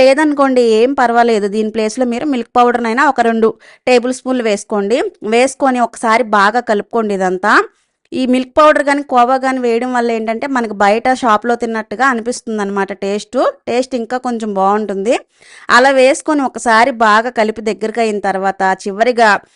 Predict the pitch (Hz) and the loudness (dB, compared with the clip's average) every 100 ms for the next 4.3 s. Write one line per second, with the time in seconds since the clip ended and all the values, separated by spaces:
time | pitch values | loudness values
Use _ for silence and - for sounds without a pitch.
0 | _ - 240 233 254 233 226 254 254 226 | _ -4 -2 0 2 2 2 0 0 -2
1 | - 226 247 240 214 208 214 208 208 202 | -2 0 2 0 0 -2 0 0 0 -2
2 | 208 214 - 233 226 226 208 220 220 202 | -4 -4 -8 -6 -4 -2 -2 -2 -2 -2
3 | 202 208 247 240 233 196 196 214 214 262 | -2 -4 -2 -2 0 -4 -4 -6 -6 -4
4 | 196 190 | -4 -4